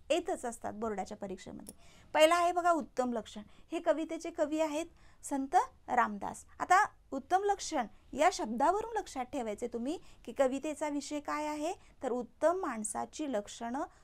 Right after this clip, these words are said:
कोणती असतात ती आपल्याला या कवितेचा विषय दिलेला आहे. त्यानंतर दुसरी कविता आहे ती म्हणजे वस्तू. या वस्तू कवितेचे कवी आहेत द भा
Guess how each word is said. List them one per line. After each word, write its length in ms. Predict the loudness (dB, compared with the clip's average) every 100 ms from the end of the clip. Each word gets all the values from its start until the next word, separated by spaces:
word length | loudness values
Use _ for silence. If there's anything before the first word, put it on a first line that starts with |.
| -2
कोणती 360 | 4 4 4 0
असतात 340 | 0 -2 -2 -2
ती 80 | -4
आपल्याला 320 | -6 -6 -8
या 140 | -6 -8
कवितेचा 640 | -8 -6 -6 -8 -4 -2 -4 -10 -20 0
विषय 320 | 2 4 2
दिलेला 360 | 0 -2 -4 -10
आहे. 280 | -12 -20 -20 -20 -2
त्यानंतर 380 | 2 2 4 2
दुसरी 280 | 2 0 0
कविता 320 | 0 0 0
आहे 180 | 0 -2
ती 140 | -6 -6
म्हणजे 280 | -6 -6
वस्तू. 440 | -4 -4 -6 -10 -12 -12 -18 0
या 100 | 2
वस्तू 320 | 2 0 -2
कवितेचे 520 | -2 -2 -4 -6 -8 -4
कवी 280 | -4 -2
आहेत 280 | -4 -4 -8
द 200 | -6 0
भा 420 | 2 2 -2 -6